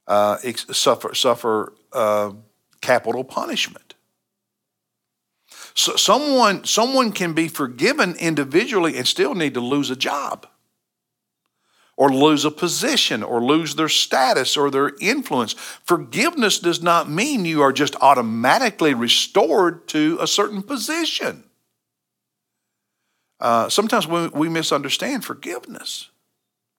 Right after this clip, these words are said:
It's, uh, it's also that to some extent trust is granted, but the truth is more so trust is earned,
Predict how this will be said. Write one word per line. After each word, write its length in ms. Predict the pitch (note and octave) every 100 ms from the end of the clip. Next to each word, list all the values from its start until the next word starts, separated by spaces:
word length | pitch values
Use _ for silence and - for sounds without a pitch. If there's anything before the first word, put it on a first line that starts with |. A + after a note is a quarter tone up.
| _ _ _ _ _ _ _ _ _ _ _ _ _
It's, 200 | D3+ -
uh, 220 | F#3+ -
it's 200 | D#3+ D#3
also 320 | G#3+ C#4+ A3+ F3
that 340 | D#3+ - - _ _ _ _
to 100 | -
some 340 | E3 - A#3 D4
extent 540 | - - F3+ E3 -
trust 460 | - F3+ F#3 - -
is 180 | B2+ -
granted, 640 | C#3+ C3 D#3 F#3+ G#3 F3+
but 180 | D#3 -
the 80 | C#3
truth 440 | - A#3 C4 -
is 200 | C#3+ C3
more 640 | C#3 D#3+ G3+ G#3+ E3+ A#2
so 500 | - - G#2+ A2 A#2+ - - - _ _
trust 500 | - D3 D#3 - - C3
is 320 | A#2+ A#2 - _ _ _ D3
earned, 760 | D#3+ D#3+ A2+ E2+ C2 - -